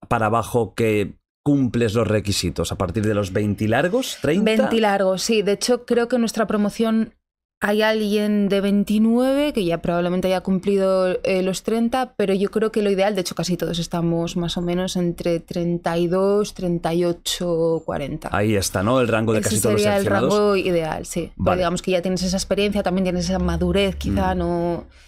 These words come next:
Speaker 2: Y todavía te quedan años de trote.
Speaker 1: De salud, bueno, ¿eh?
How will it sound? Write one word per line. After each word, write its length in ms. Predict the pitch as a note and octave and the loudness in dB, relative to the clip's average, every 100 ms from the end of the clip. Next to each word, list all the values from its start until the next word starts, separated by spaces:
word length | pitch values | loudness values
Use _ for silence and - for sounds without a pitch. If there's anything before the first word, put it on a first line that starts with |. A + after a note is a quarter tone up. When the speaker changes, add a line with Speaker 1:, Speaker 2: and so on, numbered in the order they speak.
| - - - | -20 -14 -6
Speaker 2:
Y 80 | G#3+ | 0
todavía 280 | E3+ D3+ | 2 2
te 80 | D#3 | 0
quedan 200 | E3+ D#3+ | 0 -2
años 880 | D3+ D#3 E3+ F3 D#3+ D3+ - - - - | -2 0 0 0 -2 -4 -6 -10 -12 -6
de 120 | D#3+ | -4
trote. 340 | D#3 C#3 - - | -4 -6 -6 -2
Speaker 1:
De 120 | A2+ | 0
salud, 300 | A2 A2+ A#2+ | 2 2 2
bueno, 280 | F#2 E2+ D#2 | 2 0 0
¿eh? 200 | E2 D#3 | 0 0